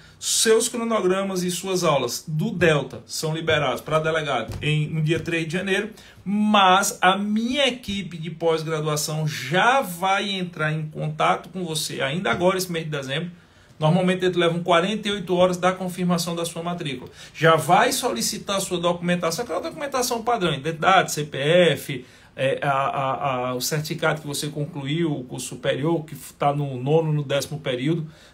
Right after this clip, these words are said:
de conclusão, enfim, aquela documentação padrão. E já vai liberar na sua área do aluno o acesso à sua pós-graduação, porque quanto antes você começar a assistir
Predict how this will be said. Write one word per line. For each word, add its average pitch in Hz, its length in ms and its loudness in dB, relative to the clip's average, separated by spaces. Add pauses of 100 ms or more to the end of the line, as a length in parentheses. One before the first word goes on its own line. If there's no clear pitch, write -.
de 135 100 -6
conclusão, 151 560 0
enfim, 185 380 0
aquela - 240 -4 (120)
documentação 196 680 0
padrão. 180 400 2 (240)
E 180 180 2
já 208 400 4
vai 208 400 2
liberar 208 560 0
na 185 140 -4
sua 175 260 0
área 160 120 2
do 156 120 0
aluno 165 480 4 (300)
o 180 140 4
acesso 190 440 2
à 185 60 -4
sua 180 200 -2
pós-graduação, 185 720 0
porque 214 280 -6 (120)
quanto 330 680 0
antes 233 460 0
você 196 420 -4
começar 180 580 -2
a 180 40 2
assistir 180 560 -4